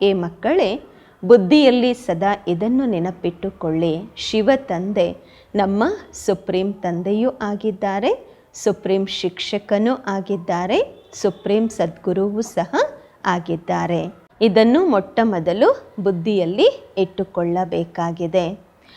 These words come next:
ಪ್ರತಿಯೊಬ್ಬರು ತಮ್ಮನ್ನು ತಾವು ತಿಳಿದುಕೊಳ್ಳಬಹುದು, "ನಮ್ಮ ಬುದ್ಧಿಯಲ್ಲಿ ಇದು ಬಂದಿದೆಯಾ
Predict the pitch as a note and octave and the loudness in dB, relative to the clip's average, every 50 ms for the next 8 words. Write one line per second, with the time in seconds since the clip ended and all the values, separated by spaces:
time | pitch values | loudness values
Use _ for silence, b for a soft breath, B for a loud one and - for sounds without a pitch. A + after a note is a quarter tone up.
0 | b b b - B3+ C4 C4+ C4 - - - D4 D4 B3 G#3 F3+ F3 G#3+ G#3+ G#3 | b b b 4 6 6 4 2 0 0 2 4 4 4 2 2 2 2 4 4
1 | B3 B3+ B3+ - - F#3+ F#3+ G3 G#3+ A3+ A#3 B3 C4 B3+ C4 - F#3 F3 F#3 G#3 | 4 2 2 0 -2 -2 -2 -2 -2 0 0 0 -2 -2 -4 -2 -2 -2 -2 -2
2 | A3+ C#4 C#4 C#4+ - F3+ E3+ F3+ F3 F3+ G3 F#3+ - - D#3+ D#3 D#3+ E3 E3+ D#3+ | -2 -4 -2 -2 -2 -2 0 -2 -2 -4 -6 -6 -6 -6 -4 -4 -2 -4 -4 -2
3 | E3 D#3+ D#3+ - D#3 E3 D#3 F3+ E3 F3 - - - b b b b b b b | -4 -4 -4 -4 -8 -6 -4 -6 -6 -8 -10 -16 -20 b b b b b b b
4 | - G#3 A3 A3 A3+ A#3+ C4 C4+ B3 B3+ - - - - F3 F#3 G3+ F#3 E3+ E3+ | 0 4 4 6 8 8 8 8 6 6 2 -2 -6 -6 -2 0 0 0 0 0
5 | G3+ F3+ E3+ E3 D#3 D#3+ G3+ D4+ G#4 - - - - - A3 A3 F3 A3+ G#3 F3 | 2 2 2 0 0 0 2 0 0 0 -4 -8 -4 0 2 4 4 4 4 2
6 | F#3 E3 F3 F#3 G3 G3 F#3+ E3+ F3 E3 E3 E3 G3 D#4+ | 0 0 0 -2 -2 -2 -2 -2 0 -2 -2 0 0 0